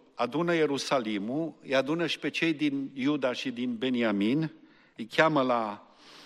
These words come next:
îi cheamă la, la, la Ierusalim, spune doi Cronici treizeci și patru cu treizeci și unu, și vă rog să observați ceva.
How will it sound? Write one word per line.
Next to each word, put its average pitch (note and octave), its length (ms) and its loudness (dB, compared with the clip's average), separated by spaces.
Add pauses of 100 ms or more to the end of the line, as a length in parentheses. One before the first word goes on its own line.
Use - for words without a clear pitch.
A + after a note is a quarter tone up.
(260)
îi G#2 80 -10
cheamă D3+ 300 4
la, A#2+ 400 2
la, A2+ 280 -4
la A#2 160 -4
Ierusalim, A2 680 -6
spune C3+ 420 -4
doi C#3 220 0
Cronici C3+ 460 -4
treizeci C#3 240 -6
și - 40 -14
patru C3 300 -6
cu - 100 -12
treizeci A#2+ 360 -6
și - 160 -12
unu, G#2+ 320 -6 (1120)
și - 140 -12
vă C#3+ 80 4
rog G3 160 4
să - 120 2
observați F3+ 580 2
ceva. C3 400 -4